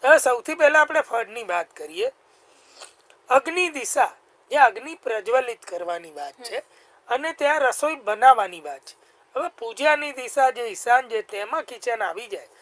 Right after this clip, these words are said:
Speaker 1: તો શું થાય? એવું કહે છે કે ભાઈ, ધર્મની બાબતોમાં વિક્ષેપ પડે છે. આ એક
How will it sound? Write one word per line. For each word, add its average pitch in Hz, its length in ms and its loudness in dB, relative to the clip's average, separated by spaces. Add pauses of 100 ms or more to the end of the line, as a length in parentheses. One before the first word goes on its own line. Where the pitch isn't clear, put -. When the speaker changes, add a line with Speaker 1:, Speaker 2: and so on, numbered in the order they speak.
(200)
Speaker 1:
તો 302 120 -6
શું 370 320 -4
થાય? - 220 -20 (560)
એવું 294 220 -10
કહે 285 200 -4
છે 294 120 -10
કે 285 100 -14
ભાઈ, 269 160 -2
ધર્મની 202 560 -6
બાબતોમાં 226 640 -4
વિક્ષેપ 180 420 -12 (100)
પડે - 260 -18
છે. 180 200 -6 (500)
આ 262 140 8
એક 311 180 -4